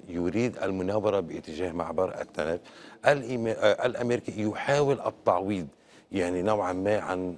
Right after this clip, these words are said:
بعض، آه، يعني، آه، الإعاقات التي يتعرض لها في الشرق السوري وعبر البادية من خلال جبهة، آه، الجنوب. أنا أعتقد، آه، يعني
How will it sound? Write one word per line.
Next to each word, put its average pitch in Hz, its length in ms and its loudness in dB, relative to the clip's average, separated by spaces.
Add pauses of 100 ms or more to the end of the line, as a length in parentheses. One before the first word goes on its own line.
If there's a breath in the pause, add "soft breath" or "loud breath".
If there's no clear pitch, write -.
بعض، 127 320 2 (120)
آه، 85 240 4 (100)
يعني، 92 360 -2 (100)
آه، 87 340 -2
الإعاقات 107 540 0
التي 98 400 -2
يتعرض 107 500 0
لها 95 160 0
في - 240 -8
الشرق 127 380 -2
السوري 95 440 -2 (400 loud breath)
وعبر 117 600 2
البادية 110 520 0
من 107 120 0
خلال 101 360 0
جبهة، 98 420 -2 (440 soft breath)
آه، 90 260 0 (340)
الجنوب. 101 440 2 (300 loud breath)
أنا 135 220 -2
أعتقد، 127 520 -4
آه، 95 280 4
يعني 92 360 -2